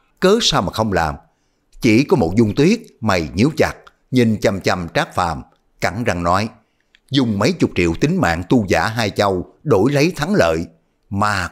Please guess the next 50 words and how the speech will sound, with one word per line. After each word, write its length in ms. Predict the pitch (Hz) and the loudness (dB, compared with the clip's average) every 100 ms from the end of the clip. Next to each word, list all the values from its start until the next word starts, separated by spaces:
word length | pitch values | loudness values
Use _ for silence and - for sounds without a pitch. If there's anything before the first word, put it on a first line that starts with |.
| - | -4
quỷ, 400 | 85 90 151 196 _ _ _ | 0 0 0 -4 _ _ _
ngươi 200 | 175 185 | 0 2
xem 300 | - 185 170 | 2 0 0
những 200 | 123 101 | 0 -2
cái 80 | 165 | -2
sinh 200 | - 165 | 0 0
linh 200 | 160 156 | 0 0
này 220 | 98 92 | 0 2
á 80 | 104 | 0
là 140 | - 113 | -2 -4
cái 140 | 147 | -2
gì? 220 | 131 87 82 _ _ _ _ | 0 0 -2 _ _ _ _
Nếu 200 | 131 156 | -2 0
như 300 | 214 156 120 - | 2 2 2 0
có 80 | |
thật 180 | 175 104 | -2 -2
sự 240 | - 90 95 | 0 0 2
đại 160 | 92 85 | 0 0
chiến 280 | - 151 196 | -2 -2 0
cùng 160 | 92 73 | -2 0
Trung 180 | - 101 | -2 0
Châu, 380 | 101 95 87 - _ _ - | 0 0 -2 -8 _ _ -4
chiến 240 | 170 226 | -2 0
bại 320 | 95 78 87 87 _ - | 0 -2 -4 -8 _ -2
cũng 180 | 120 175 | 0 2
sẽ 180 | - 113 | 0 0
không 160 | 127 | -2
có 80 | 131 | 0
chết 260 | 165 208 147 | 0 0 2
nhiều 200 | 101 95 | 2 2
người 160 | 92 | 2
như 140 | 113 123 | 0 0
vậy 220 | 104 95 120 | 2 2 0
chứ. 200 | 196 226 - _ _ - | 0 0 -6 _ _ -2
Nhưng 180 | 202 190 | 0 0
mà 60 | |
ngươi... 640 | 92 117 127 123 120 117 - _ _ _ _ - | 2 4 6 6 4 2 -6 _ _ _ _ -4
Ta 220 | 139 120 | -2 -2
là 140 | 85 71 | -4 -4
thống 200 | - 127 | -4 -4
soái, 420 | 156 131 143 208 214 _ _ | -2 0 0 0 -4 _ _
trong 260 | 208 170 160 | -2 0 0
mắt 120 | 226 - | -2 -4
chỉ 160 | - 92 | -6 0
có 120 | 151 135 | 0 2
quân 200 | 165 127 | 0 2
cờ 260 | 101 85 85 | 2 2 0
và 80 | 87 | -4
dáng 280 | 78 101 165 | -2 -4 -2
cờ. 200 | - 85 | -2 -2